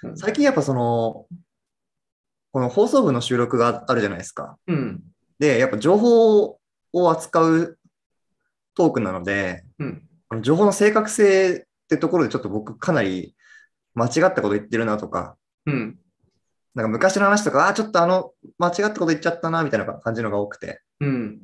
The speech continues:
Speaker 2: すごい難しい仕事じゃないですけどね、役割だなっていうのは感じてるんですけど。りょうさん大変じゃないですか、普段。
Speaker 1: いや、もう、だ-、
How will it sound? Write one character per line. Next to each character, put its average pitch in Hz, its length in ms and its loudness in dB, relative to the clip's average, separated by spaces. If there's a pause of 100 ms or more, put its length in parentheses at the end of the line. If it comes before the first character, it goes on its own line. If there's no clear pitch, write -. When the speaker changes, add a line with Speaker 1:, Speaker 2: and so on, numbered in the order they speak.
(380)
Speaker 2:
す - 100 -14
ご 131 80 -2
い - 20 -2
難 110 300 -2
し 120 480 2
い - 140 -16 (1000)
仕 - 260 -4
事 139 260 2
じ 160 60 2
ゃ 147 60 2
な 110 60 -2
い 92 40 -2
で 92 40 -8
す - 60 -14
け - 80 -14
ど - 80 -18
ね、 87 300 -12 (260)
役 107 260 -4
割 127 180 2
だ 95 80 0
な 92 100 -4
っ - 100 -14
て - 80 -12
い 92 40 -8
う 87 40 -10
の 85 60 -12
は 82 220 -14
感 104 200 -8
じ 95 100 -10
て 104 100 -4
る 101 100 -6
ん 90 60 -10
で 87 60 -10
す 87 100 -18
け - 80 -14
ど。 - 240 -16 (1300)
り 165 60 0
ょ - 20 2
う - 20 -2
さ 123 80 0
ん 87 60 -6
大 135 120 -2
変 202 120 2
じ 208 60 2
ゃ - 20 2
な 120 80 2
い - 20 0
で 90 40 -4
す - 80 -12
か、 87 240 -14
普 107 100 -12
段。 87 220 -8 (640)
Speaker 1:
い 214 60 4
や、 208 100 6
も 175 500 4 (160)
う、 196 60 -8
だ-、 214 80 -2